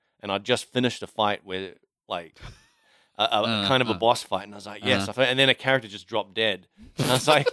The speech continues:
Speaker 1: <laughs> "What the hell? I wasn't even in combat." <laughs>
Speaker 2: Down I go.
Speaker 1: Yeah, it's
Speaker 2: Um,
Speaker 1: just like, "What the hell?" And they were just dead, and I couldn't, like, res them and stuff like that.
Speaker 2: There's a
Speaker 1: Uh,
Speaker 2: ton of stuff that they need to teach you. Camping as a mechanic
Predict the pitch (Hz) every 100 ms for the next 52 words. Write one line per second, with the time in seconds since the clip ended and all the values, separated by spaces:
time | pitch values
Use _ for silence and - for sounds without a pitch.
0 | - - _ _ - 165 - 151 143 156
1 | 170 180 190 165 147 143 156 185 139 123
2 | - - 508 605 554 - _ _ - -
3 | - _ - 104 104 107 101 - - -
4 | - 156 196 180 135 120 107 107 104 143
5 | 156 202 143 156 160 - - 165 190 185
6 | 143 113 143 143 113 113 120 - 147 139
7 | 123 104 113 127 123 139 143 135 127 -
8 | 147 156 - 120 117 127 127 - _ _
9 | _ _ - - 113 - 143 143 117 101
10 | 92 98 98 107 92 - 98 - - _
11 | _ - 139 143 165 170 - 123 113 104
12 | - 78 65